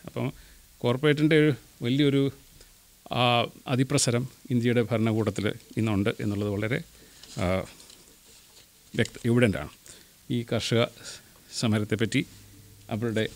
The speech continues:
ആ, വ്യക്തിപരമായിട്ടുള്ള അഭിപ്രായങ്ങൾ രേഖപ്പെടുത്താനുള്ള സമയമാണ്. ആ, സണ്ണി പണിക്കനെ ക്ഷണിച്ചോളൂ.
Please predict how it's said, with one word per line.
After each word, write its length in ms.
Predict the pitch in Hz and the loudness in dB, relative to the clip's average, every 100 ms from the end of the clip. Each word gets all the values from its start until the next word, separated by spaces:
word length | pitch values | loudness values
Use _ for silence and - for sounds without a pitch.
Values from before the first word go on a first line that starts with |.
| - - - | -16 -20 -8
ആ, 480 | 110 98 101 101 98 - - - | -2 0 2 0 -2 -6 -14 -8
വ്യക്തിപരമായിട്ടുള്ള 600 | - - 110 104 101 101 | -8 -4 -4 -4 -6 -8
അഭിപ്രായങ്ങൾ 480 | 98 107 120 113 110 - - | -10 -6 -4 -2 -4 -6 -4
രേഖപ്പെടുത്താനുള്ള 520 | 107 120 113 113 107 | -2 -2 -4 -4 -4
സമയമാണ്. 480 | 113 113 117 117 185 - - - - - - | 0 2 4 4 2 -2 -18 -20 -20 -20 -20
ആ, 360 | - - 95 92 | -14 -6 -4 -4
സണ്ണി 440 | - - 101 107 - - - - - - - _ - | -6 -2 0 0 -4 -16 -20 -20 -20 -20 -20 _ -10
പണിക്കനെ 300 | 98 92 98 - - - | -8 -6 -6 -8 -16 -10
ക്ഷണിച്ചോളൂ. 400 | 107 87 87 | -8 -6 -10